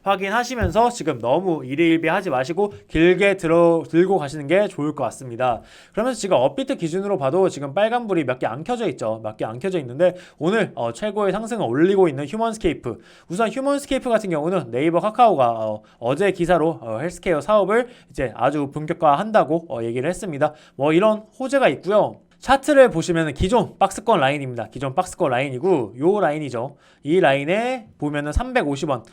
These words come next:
삼백오십 원 라인으로 이탈을 하면서 굉장히 좀 추가적인 낙폭이 있었는데 지금 현재 윗꼬리를 달고 여기 부분을 다시 한번, 어, 이십일 선을 테스트하러 올라가는 요런 모습을 보고 있습니다. 제가 기존에 말씀드린 요 이십일 선 위로 올라가야지 정말 조금 반등이다라고 보이고 있는데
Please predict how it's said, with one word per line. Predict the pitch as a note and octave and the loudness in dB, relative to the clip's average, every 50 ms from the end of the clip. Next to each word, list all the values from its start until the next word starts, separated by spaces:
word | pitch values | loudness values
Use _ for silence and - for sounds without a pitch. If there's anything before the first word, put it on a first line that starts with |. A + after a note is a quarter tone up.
| _ - - - | _ -20 -20 -14
삼백오십 | - - B3+ C4+ C4+ A#3 F#3 F3+ F3+ G#3 A3 | -10 -4 2 2 4 4 4 4 2 2 2
원 | G#3 F#3+ | 2 4
라인으로 | E3 D#3 E3 F#3 F#3+ F#3+ F3+ D3+ | 6 6 6 4 4 2 2 0
이탈을 | D3 E3 - A3 A3 G#3 G3+ | 0 0 2 4 4 4 4
하면서 | A#3+ B3 A#3+ A#3 G#3+ G3 A3+ A3+ | 0 0 -4 -4 -2 -2 -2 -2
굉장히 | - E3 D#3+ E3+ F3+ G#3 G3 F3 C#3 C3+ | -2 -2 -4 -2 0 0 0 0 -2 -8
좀 | - - F#3 E3 | -8 -8 -8 -8
추가적인 | - - A3+ B3+ B3 A#3 A#3+ G#3 D#3+ | -6 -2 0 0 2 0 0 -4 -2
낙폭이 | C3 C3+ C3+ - G3 E3+ C3+ | -4 -4 -4 -4 -4 -4 -4
있었는데 | A#2 - D3+ C3+ C3 D3+ F3+ E3 E3+ - - - _ | -4 -4 -6 -4 0 2 2 2 2 -2 -14 -20 _
지금 | - F3 G#3 | -4 -2 0
현재 | B3+ C4 B3 A#3+ E3 | 0 2 2 2 0
윗꼬리를 | C#3 D#3 E3 - - A#3 A3 G#3+ G3+ G3 | 0 -2 -6 -4 -2 -2 0 0 0 0
달고 | - E3 D#3 D#3 D3 D#3 F3+ E3 | 2 2 2 2 4 4 4 4
여기 | C#3 C#3+ D#3+ D#3 | 4 2 0 -2
부분을 | - D3 C#3 D3+ E3 G3+ | -2 -4 -4 -4 -4 -4
다시 | - C3+ C3+ C3+ F#3+ | -4 -4 -6 -4 -2
한번, | G3 F3+ D3+ B2 - - - | -2 0 0 -2 -4 -6 -12
어, | - A2+ A2 | -10 -8 -8
이십일 | A#2 B2 B2 F#3 F#3 F3 E3 | -8 -4 -2 0 0 0 0
선을 | - D3 B2+ A#2+ A2+ | -2 -4 -8 -8 -8
테스트하러 | - G3 A3 A3 A3 C4 A3+ G3 D3 | -6 -6 -6 -2 2 2 4 4 4
올라가는 | A2 G#2 B2+ D3 E3+ F3 D3+ C#3 D3+ G3+ A#3+ A3+ - - - - - | 2 0 2 4 4 4 4 2 0 -2 -4 -4 -8 -16 -18 -8 -2
요런 | D3+ F3 G3+ F3 | 2 2 2 2
모습을 | C#3 C#3 D#3+ - G#3 F#3+ E3 - | 0 -2 -2 2 2 2 2 0
보고 | - D3 C#3+ D3+ - | -2 -4 -4 -2 -4
있습니다. | - - E3+ D3 C3 B2 C#3+ D3+ C#3+ B2 G#2+ - - - - _ | -4 -6 -8 -8 -4 0 2 2 2 2 -2 -6 -16 -20 -14 _
제가 | - G3+ A#3 C4 | 0 4 6 6
기존에 | B3+ - - F3+ A#3+ A#3+ A#3 | 6 4 2 -2 0 2 4
말씀드린 | - - - - A#3+ A#3 G#3 F#3 D#3 C#3 B2 | 4 4 4 4 2 0 0 0 0 2 4
요 | D#3+ F#3+ F3 | 4 4 4
이십일 | D3 E3+ F#3 - C#4 B3 C4+ C4+ | 4 2 -2 -4 -2 -2 -2 -2
선 | - C4 C4 A3 D3 | 0 2 2 2 2
위로 | C#3+ F#3+ A3+ C4+ A#3+ | 0 0 2 2 2
올라가야지 | D#3 C#3 D3+ F3+ G#3 G#3+ G#3 G3+ F#3 F3 F#3+ | 2 4 6 6 6 8 8 6 6 4 2
정말 | F3+ - D3+ E3+ F#3+ F3+ D3+ - | 0 -4 -2 0 2 2 2 0
조금 | G3 - A3 F3 | -4 -8 -8 -8
반등이다라고 | C3 - C3+ D3+ E3 F#3 G#3 G3+ G3 F#3+ F#3 F3+ F#3 F#3 F3 D3+ C#3 C#3 C#3 D#3+ D#3+ B2+ | -6 -6 -6 -4 -2 -2 -2 0 2 6 8 10 12 12 10 8 6 4 2 0 -2 -2
보이고 | - C#3 D3 E3 D#3+ D#3+ D3+ | -2 0 0 0 0 0 -2
있는데 | C3+ C3 C#3 D3+ F3 F#3 F3 | -4 -4 -2 2 4 4 4